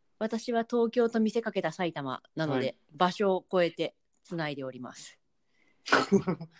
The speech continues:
Speaker 2: めちゃくちゃ当たり前のこと言ってる。あ、
Speaker 1: そうそうそう。
Speaker 2: そっか。
Speaker 1: いや、まあ、ラジオだからね。
Speaker 2: その場にいないよってことか。
Speaker 1: あ、そうそうそうそうそうそうそう。
Speaker 2: はいはい、オッケーオッケー。
Speaker 1: ちょっと近代的風に言ってみた。
Speaker 2: はい。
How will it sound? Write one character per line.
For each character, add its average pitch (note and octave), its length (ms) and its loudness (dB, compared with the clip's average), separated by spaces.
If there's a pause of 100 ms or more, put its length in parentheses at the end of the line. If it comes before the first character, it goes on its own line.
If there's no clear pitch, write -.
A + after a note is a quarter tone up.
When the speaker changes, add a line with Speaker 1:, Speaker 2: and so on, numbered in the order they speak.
Speaker 2:
め E3+ 120 2
ち - 140 0
ゃ A#3+ 60 2
く A3 100 -6
ち - 100 2
ゃ E3 60 12
当 E3 80 2
た - 80 -2
り E3+ 80 2
前 E3 160 2
の E3+ 80 -4
こ E3 80 -8
と C3 60 -12
言 A#2+ 80 -16
っ - 40 -20
て - 120 -18
る。 - 120 -14
あ、 - 80 0
Speaker 1:
そ - 60 0
う - 40 2
そ A3+ 120 12
う G#3+ 60 10
そ G3 100 10
う。 - 40 12
Speaker 2:
そ - 40 6
っ - 40 2
か。 - 60 0
Speaker 1:
い A3+ 40 8
や、 G#3 120 12
ま F3 120 8
あ、 E3 40 12
ラ G#3+ 140 12
ジ A#3+ 80 12
オ C4+ 80 12
だ C4 80 10
か - 0 -
ら - 20 6
ね。 B3 80 4
Speaker 2:
そ - 20 6
の - 60 4
場 A#3+ 60 2
に C4 80 6
い - 0 -
な - 0 -
い D4+ 40 2
よ C#4 60 -4
っ - 40 -14
て - 100 -16
こ - 100 -18
と - 80 -20
か。 - 120 -20 (100)
Speaker 1:
あ、 E4+ 140 6
そ G#4+ 120 4
う G4 40 2
そ G4 140 2
う F#4 40 -2
そ D4+ 140 0
う D#4 40 -4
そ C4 140 -4
う A3 60 -8
そ G#3 160 -10
う - 20 -12
そ - 0 -
う - 20 -14
そ D3+ 80 -10
う。 - 40 -8
Speaker 2:
は - 60 -10
い - 40 -18 (140)
は - 60 -16
い、 - 20 -16
オ A#2+ 40 -14
ッ - 20 -16
ケ - 120 -20
ー - 60 -16
オ - 20 -20
ッ - 80 -20
ケ - 60 -20
ー。 - 40 -20 (160)
Speaker 1:
ち - 60 -10
ょ - 20 -4
っ - 20 -4
と G3+ 100 -4
近 A3+ 200 0
代 G#3+ 160 2
的 G3+ 220 -10
風 F3+ 140 -6
に E3+ 80 -8
言 E3 60 -6
っ - 20 -20
て - 120 -10
み D3+ 120 -6
た。 C#3 60 2
Speaker 2:
は C3 120 2
い。 - 60 -12